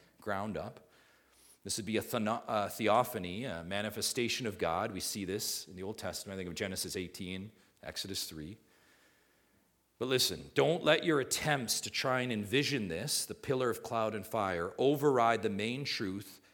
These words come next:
that is what? God is leading them. It's God who leads. This is the birth of a nation. God leads. And no doubt he's still leading us today in this administration. He is the shepherd leading us.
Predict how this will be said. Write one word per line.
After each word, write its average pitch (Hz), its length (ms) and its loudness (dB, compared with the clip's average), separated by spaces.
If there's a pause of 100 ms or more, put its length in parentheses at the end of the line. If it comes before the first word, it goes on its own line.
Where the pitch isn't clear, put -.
(120)
that 107 100 0
is 101 160 0
what? 80 440 -2
God 101 560 2 (180)
is 101 640 0
leading 95 400 -2
them. 64 120 -12 (760)
It's - 220 -4
God 107 340 8
who 117 80 2
leads. 104 680 -2 (720)
This - 120 -10
is 92 60 -8
the 90 40 -8
birth 104 600 0 (280)
of 95 120 -8
a 104 40 -4
nation. 98 600 -2
God 87 260 0
leads. 95 440 -4
And 90 120 -4
no 117 200 4
doubt 101 320 0
he's 98 100 -6
still 117 240 0
leading 101 300 -2
us 87 160 -4
today 92 340 0
in 85 80 -2
this 85 180 -4
administration. 82 760 -8 (1400)
He 110 180 0
is 117 140 2
the 120 80 0
shepherd 127 580 4 (240)
leading 110 380 2
us. - 540 2